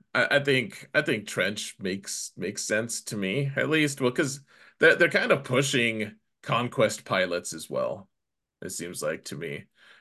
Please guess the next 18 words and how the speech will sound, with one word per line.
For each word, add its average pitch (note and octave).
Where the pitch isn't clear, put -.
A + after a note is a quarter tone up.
At G#2+
least A2+
in G#2+
the G2+
term, G2
in G#2
terms G2
of, E2+
um, F#2
you F#2+
know, F2+
they, F#2
they -
had A#2
a G#2+
couple G#2+
conquest F#2+
ships, -